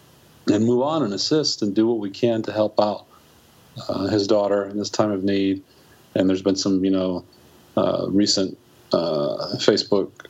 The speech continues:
uh, programs and stuff to get people together to submit art and photos and, and money for the family. So, you know, that happened as well earlier in the year when his, uh,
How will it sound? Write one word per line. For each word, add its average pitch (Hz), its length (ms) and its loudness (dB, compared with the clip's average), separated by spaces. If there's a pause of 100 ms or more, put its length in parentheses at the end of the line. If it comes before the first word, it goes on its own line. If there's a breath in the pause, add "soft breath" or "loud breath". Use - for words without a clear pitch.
(120)
uh, 65 460 0
programs 104 440 2
and 95 100 -6
stuff 95 160 0
to 101 80 0
get - 100 -4
people - 220 -2
together 92 420 2
to 87 340 -2
submit 92 480 0 (520 loud breath)
art 101 440 2
and 87 160 -6
photos 92 680 0
and, 82 380 -4
and 90 160 0
money 95 200 2
for - 160 -4
the 85 80 -6
family. 90 520 0
So, 85 420 0 (640 loud breath)
you 104 80 6
know, 95 120 2
that 113 380 0
happened 113 640 0
as 95 140 -4
well 107 420 2
earlier 113 460 0
in 95 100 -4
the 92 80 -4
year 92 320 0
when 92 140 -6
his, 95 320 -2
uh, 90 420 -2